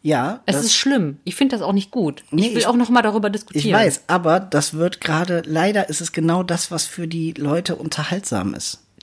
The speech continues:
Speaker 2: Der Schmerz von anderen Menschen.
Speaker 1: Ja, die wollen uns leiden sehen. Und damit das ausgleichende Gerechtigkeit ist, habe ich mir auch was überlegt, was wir auch streamen können, wo es mir nicht bei gut gehen wird. Erinnerst du dich, was ich meine? Oder,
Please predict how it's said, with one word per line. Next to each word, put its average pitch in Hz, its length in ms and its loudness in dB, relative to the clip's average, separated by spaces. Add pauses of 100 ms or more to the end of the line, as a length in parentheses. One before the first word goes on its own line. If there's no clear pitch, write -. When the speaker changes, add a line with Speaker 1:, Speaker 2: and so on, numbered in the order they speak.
Speaker 2:
Der 165 100 0
Schmerz 196 380 2
von - 160 0
anderen 170 380 6
Menschen. 165 380 2
Speaker 1:
Ja, 131 320 2 (160)
die 127 200 -2
wollen 202 340 4
uns 170 260 0
leiden 165 320 0
sehen. 101 420 -4
Und 165 240 4 (400)
damit 165 400 4
das 196 140 0
ausgleichende 190 680 0
Gerechtigkeit 165 640 -2
ist, 117 140 -4
habe 147 140 0
ich - 120 -4
mir 156 180 2
auch 147 120 -4
was 156 160 -2
überlegt, 151 400 0
was 147 160 -4
wir 160 160 -4
auch 196 160 2
streamen 110 560 0
können, 90 320 -6 (240)
wo 143 400 2 (340)
es 151 180 0
mir 233 240 8
nicht 139 240 2
bei 113 140 2
gut 101 300 -6
gehen 95 260 -4
wird. 82 300 -10 (440)
Erinnerst 135 380 0
du 190 60 -6
dich, 180 160 -4
was 143 140 0
ich 139 60 -2
meine? 165 360 2 (1300)
Oder, 135 640 2